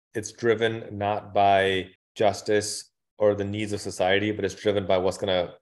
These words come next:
get more clicks and headlines. I mean,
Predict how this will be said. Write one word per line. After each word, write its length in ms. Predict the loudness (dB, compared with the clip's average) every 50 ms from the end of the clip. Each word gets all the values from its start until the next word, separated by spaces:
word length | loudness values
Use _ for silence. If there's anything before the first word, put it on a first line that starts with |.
| _ _ -4
get 140 | -4 -2 -2
more 200 | -2 -2 -4 -4
clicks 300 | -2 -2 -2 -2 -2 -6
and 80 | -6
headlines. 560 | -4 -4 -2 -2 -2 -2 -2 -4 -6 -8 -14 -18 _ _ _ _ _ _ _ _ _ _ _ -4
I 80 | -2 0
mean, 380 | 0 0 -2 -4 -8 -12 -18